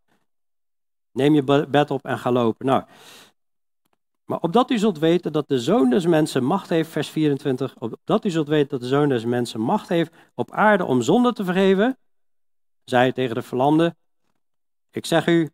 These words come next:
Sta op, neem uw bed op en ga naar huis." Dit is geweldig en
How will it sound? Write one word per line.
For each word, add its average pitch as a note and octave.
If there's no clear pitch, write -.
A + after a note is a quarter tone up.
Sta -
op, D#3
neem C3
uw A2
bed C3
op B2
en A#2
ga A2
naar G#2+
huis." G2+
Dit G3+
is F#3
geweldig C#3+
en C3+